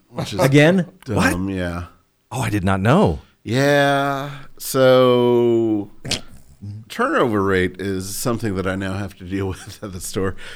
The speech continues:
Speaker 1: just because there are kids that can't grasp the concept of, uh, back issue orders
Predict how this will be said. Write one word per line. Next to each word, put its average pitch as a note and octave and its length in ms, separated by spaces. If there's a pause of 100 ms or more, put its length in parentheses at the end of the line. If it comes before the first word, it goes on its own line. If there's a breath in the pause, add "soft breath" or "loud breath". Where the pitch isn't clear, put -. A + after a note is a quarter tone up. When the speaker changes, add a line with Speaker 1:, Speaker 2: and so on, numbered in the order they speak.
Speaker 1:
just D#3+ 180
because C3 440
there A#2+ 160
are A#2+ 60
kids D3 300
that - 340
can't C3+ 460 (380)
grasp A2 420
the G2+ 80
concept F#2+ 580
of, F2 680 (800 soft breath)
uh, E2+ 320
back A2+ 300
issue G2+ 260
orders D2+ 600